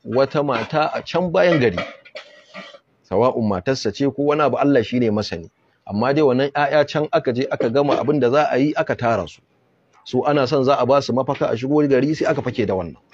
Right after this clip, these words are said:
Shi ne zahirin abin da ya bayyana gaskiya. Amma wannan ba karama ba ce.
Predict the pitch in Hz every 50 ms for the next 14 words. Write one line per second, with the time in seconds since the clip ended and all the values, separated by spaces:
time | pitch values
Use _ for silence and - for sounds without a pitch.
0 | - - - - - - 180 190 196 190 170 139 120 135 156 170 180 185 190 190
1 | 190 185 190 190 190 185 147 180 165 170 170 170 _ 147 139 156 156 143 139 143
2 | 127 127 120 117 117 110 98 - - - - - _ _ _ _ _ _ _ _
3 | _ _ _ _ _ _ _ _ _ - 107 117 139 139 139 156 190 233 240 202
4 | 156 127 107 - 151 160 196 202 180 143 120 117 - 104 -